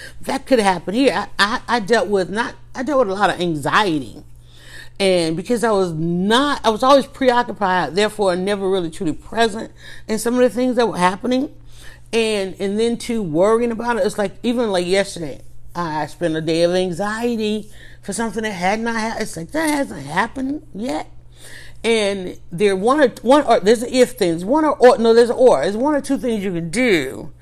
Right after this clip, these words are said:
um, to make it go smooth. But if you choose what you n-, have chosen before, you know where that's gonna go. You know where that's gonna go. So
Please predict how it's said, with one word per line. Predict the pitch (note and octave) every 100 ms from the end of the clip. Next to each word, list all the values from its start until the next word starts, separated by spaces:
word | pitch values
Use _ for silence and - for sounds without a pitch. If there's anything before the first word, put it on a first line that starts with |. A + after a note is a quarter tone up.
| - - - - - -
um, | F#3 E3+ D3+ B2+ G2 - -
to | G3
make | G3 F#3+
it | D#3+
go | E3
smooth. | E3+ - A#3 G#3 C#3+
But | C#3
if | A#3+ G#3
you | B3+
choose | B3+ - C#4+ C4+ B3
what | G#3+ G#3 G#3
you | A3
n-, | F3+ D#3 D#3 B2+ - -
have | F#3+ G3+ G3
chosen | A#3 A3 F#3+ G3+ F3+
before, | G3+ - E3 F#3 F#3+ F#3+ - - - -
you | A3
know | C4+ C#4
where | G3+
that's | F3 E3
gonna | - C#3+ C#3+
go. | E3
You | A3+ D4 E4+
know | F#3+ D3 - -
where | D3 C#3
that's | C3+ C#3+ -
gonna | E3 D#3
go. | D3 G3+ G#3+
So | - A3+ G3